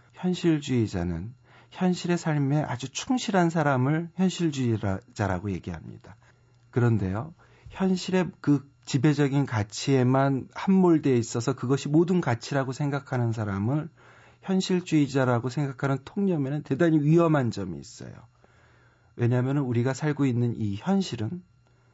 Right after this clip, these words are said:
신이 부여한 질서가 아니라, 즉, 완전한 질서가 아니라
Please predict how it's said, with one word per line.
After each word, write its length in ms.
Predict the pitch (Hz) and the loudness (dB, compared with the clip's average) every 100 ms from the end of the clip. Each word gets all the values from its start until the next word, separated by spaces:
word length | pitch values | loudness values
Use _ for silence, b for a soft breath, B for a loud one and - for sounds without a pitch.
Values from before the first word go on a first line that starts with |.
| b b | b b
신이 340 | - 214 214 | -6 0 0
부여한 500 | 170 156 147 135 127 | 4 4 6 4 0
질서가 480 | 113 107 - 110 101 | -4 -8 -6 -4 -4
아니라, 360 | 87 82 95 104 | -4 -6 -10 -4
즉, 220 | 123 - | -6 -4
완전한 520 | - 98 101 135 165 | -4 -2 0 2 2
질서가 420 | 139 117 - 113 104 | 0 -4 -4 -4 -2
아니라 420 | 92 95 127 | -4 -4 -6